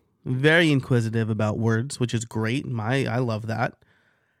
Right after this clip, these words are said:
And I said, "Oh, it basically just means I was talking, but I wasn't talking to anybody."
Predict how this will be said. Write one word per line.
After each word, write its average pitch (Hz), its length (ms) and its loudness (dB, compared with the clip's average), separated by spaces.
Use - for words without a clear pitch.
And 160 80 4
I 175 60 4
said, 175 200 2
"Oh, 190 260 8
it 185 260 4
basically 196 440 4
just 156 280 0
means 147 240 2
I 139 120 6
was 131 120 2
talking, 127 580 2
but 120 140 0
I 120 80 2
wasn't 117 440 0
talking 117 480 0
to 123 180 -2
anybody." 143 600 0